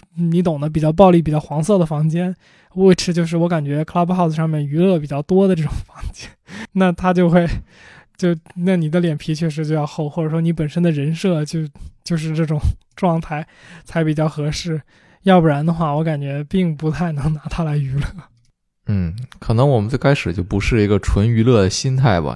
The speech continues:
Speaker 2: 说实话，Clubhouse 这种就是聊天儿，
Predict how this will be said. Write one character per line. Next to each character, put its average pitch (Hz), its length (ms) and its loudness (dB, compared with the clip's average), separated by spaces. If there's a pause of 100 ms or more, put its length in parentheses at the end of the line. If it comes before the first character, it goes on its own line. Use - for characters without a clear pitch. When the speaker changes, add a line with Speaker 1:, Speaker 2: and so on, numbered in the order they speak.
Speaker 2:
说 156 200 0
实 151 60 2
话， 139 320 4
Clubhouse 143 760 0
这 127 100 0
种 90 380 2
就 101 120 -6
是 90 180 -4
聊 90 300 2
天 143 240 0
儿， 143 320 2